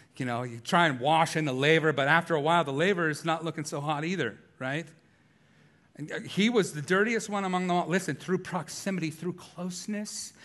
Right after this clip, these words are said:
we as the priesthood care for one another. We're getting in the mix and in the mud. And guys, let me tell you, if there's any one thing I have learned about the church, it's that it's messy.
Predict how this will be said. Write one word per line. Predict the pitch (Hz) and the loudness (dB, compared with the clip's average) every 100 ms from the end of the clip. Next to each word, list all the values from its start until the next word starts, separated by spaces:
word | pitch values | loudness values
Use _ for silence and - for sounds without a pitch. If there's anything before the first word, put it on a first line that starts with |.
| - - | -18 -14
we | 147 165 214 233 | -4 0 2 2
as | 180 180 | 0 0
the | - | -8
priesthood | - 214 - 185 - | -2 -2 -2 -6 -6
care | - - 247 285 | -10 -4 0 0
for | 262 294 | -2 -8
one | 226 | -6
another. | 226 240 - - | -4 -4 -6 -10
We're | 247 233 | -4 -4
getting | 170 320 302 | 0 0 4
in | 277 | 4
the | 226 | 4
mix | 185 196 262 254 | 4 4 4 0
and | - 208 | 0 2
in | 208 | 4
the | 202 | 4
mud. | 226 220 | 4 4
And | 190 180 180 | 2 -2 -2
guys, | 240 - - - | -4 -4 -16 -2
let | 269 | 0
me | 233 | 0
tell | - 202 | 4 4
you, | 185 143 - - | 4 2 -4 -10
if | 151 | -2
there's | 247 - | -2 0
any | 190 226 | -2 0
one | 214 214 | 0 -2
thing | 196 185 | -2 0
I | |
have | 170 147 | 0 0
learned | 160 175 | -2 -2
about | 156 156 | -2 -4
the | 135 | -6
church, | - 165 151 | -2 -4 -4
it's | - | -4
that | 143 | -2
it's | 151 180 147 | 0 0 -4
messy. | 107 101 107 135 - 101 | -14 -12 -6 -6 -6 -14